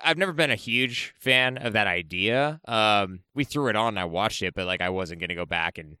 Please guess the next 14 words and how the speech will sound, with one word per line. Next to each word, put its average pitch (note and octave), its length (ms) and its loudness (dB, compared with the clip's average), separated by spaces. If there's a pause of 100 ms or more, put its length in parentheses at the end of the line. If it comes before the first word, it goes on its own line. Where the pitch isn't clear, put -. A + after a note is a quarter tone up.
see F#2 200 -8
it D#2 60 -8
again E2 320 -8
afterwards, E2 480 -8
that's F2 200 -6
for F#2 140 -8
sure. D#2+ 360 -8
And F2 160 -8
then F2 300 -10 (260)
I, E2+ 220 -16
there've C3+ 160 -2
been A2 200 2
more, G2+ 240 -2
but, F2+ 200 -6